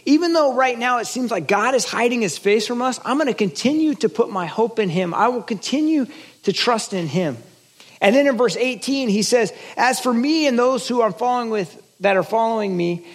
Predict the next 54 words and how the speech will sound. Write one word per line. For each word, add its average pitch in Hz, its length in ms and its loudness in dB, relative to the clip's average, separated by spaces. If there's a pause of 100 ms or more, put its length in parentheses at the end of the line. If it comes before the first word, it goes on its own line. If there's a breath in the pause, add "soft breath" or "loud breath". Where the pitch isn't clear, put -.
and 175 100 0
are 170 80 2
following 220 500 -2
the 185 80 0
Lord, 165 320 -2 (440 loud breath)
I 226 140 6
will 233 420 0
use 247 360 0
that 208 300 -2
to 185 100 -2
know 220 280 2
that 175 240 -6
God 208 320 -2
is 190 140 4
on 170 260 -2
Mount 156 240 -2
Zion." 127 460 -6 (640 soft breath)
In 190 100 -2
fact, 247 280 0
what 269 100 0
he's 240 120 0
saying 262 260 0
is, 208 180 0
I 233 140 0
can 233 180 -2
see 294 380 0
through 240 320 -4
the 196 100 2
context 214 600 -2
of 147 60 -4
what 151 180 -4
God 196 280 0
is 175 120 0
doing 220 320 0
in 220 100 0
our 190 140 2
lives, 185 400 0 (220 loud breath)
of 185 100 2
what 202 160 0
God 196 220 2
has 180 100 -2
promised 247 460 -4
to 233 80 -4
do, 175 340 0 (240 loud breath)
that 180 160 0
he 262 540 -2
is 247 260 -2
who 185 140 0
he 151 160 -2
said 202 420 2
he 175 180 -8
will 170 140 0
be. 147 560 -4
And 165 140 -4